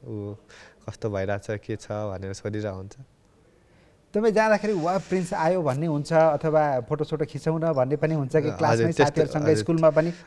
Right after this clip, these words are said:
Speaker 1: हजुर, त्यस्तो पनि हुन्छ, "ल, प्रिन्स आयो है, यस्तो ऊ आयो" भनेर हुन्छ।
Speaker 2: अँ, है?
Speaker 1: हजुर।
Speaker 2: साथीभाइहरू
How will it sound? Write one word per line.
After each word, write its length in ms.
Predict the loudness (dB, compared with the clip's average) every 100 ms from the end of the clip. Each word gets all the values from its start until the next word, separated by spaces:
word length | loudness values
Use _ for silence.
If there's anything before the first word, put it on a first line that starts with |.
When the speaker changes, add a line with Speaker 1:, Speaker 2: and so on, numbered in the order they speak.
| -6
Speaker 1:
हजुर, 180 | -4 -2
त्यस्तो 340 | -2 -2 -2
पनि 80 | -2
हुन्छ, 180 | -4 -4
"ल, 300 | -4 -2 -6
प्रिन्स 420 | -6 -8 -8 -6
आयो 200 | -4 -2
है, 220 | -4 -6
यस्तो 400 | -8 -10 -10 -8
ऊ 40 | -8
आयो" 300 | -8 -8 -12
भनेर 260 | -14 -12
हुन्छ। 320 | -12 -12 -14
Speaker 2:
अँ, 880 | -16 -20 _ _ _ -10 -6 -6 -8 _ _ _ _ -2
है? 200 | 0 0 -4 -12
Speaker 1:
हजुर। 240 | -10 -12
Speaker 2:
साथीभाइहरू 680 | -10 -2 -2 0 -2 -2